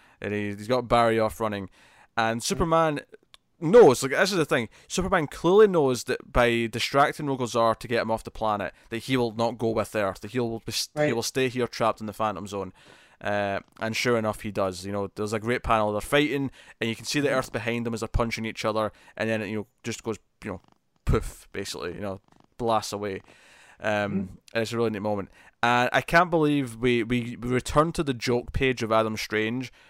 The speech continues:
Speaker 1: but for a, a, a dramatic cliffhanger, because
Speaker 2: Mm-hmm.
Speaker 1: we think the Earth has been saved. Superman's like, "Oh,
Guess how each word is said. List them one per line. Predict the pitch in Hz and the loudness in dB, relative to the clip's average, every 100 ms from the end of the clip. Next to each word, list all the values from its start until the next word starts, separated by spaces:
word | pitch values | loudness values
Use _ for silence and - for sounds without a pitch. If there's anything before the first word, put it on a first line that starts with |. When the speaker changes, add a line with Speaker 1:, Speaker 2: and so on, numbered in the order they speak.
| - _ | -20 _
Speaker 1:
but | 127 | -2
for | - 123 | 2 4
a, | 117 - | 4 4
a, | 117 120 | 0 2
a | 123 | 0
dramatic | 120 123 113 123 127 127 - | 2 0 4 4 4 -6 -8
cliffhanger, | - 131 - 120 104 104 98 | -6 -6 -2 0 0 -2 -4
because | 110 - 110 101 - _ _ | -6 -2 -2 -4 -10 _ _
Speaker 2:
Mm-hmm. | 131 139 _ _ _ _ _ _ | -16 -16 _ _ _ _ _ _
Speaker 1:
we | 139 143 | 0 2
think | - 185 175 | 4 2 4
the | 151 | 4
Earth | 147 139 | 4 2
has | 117 | -8
been | 123 | -6
saved. | - 120 104 92 - - | -2 0 0 -2 -10 -16
Superman's | - 147 143 127 | -8 -2 -2 -2
like, | - | -2
"Oh, | 117 | -2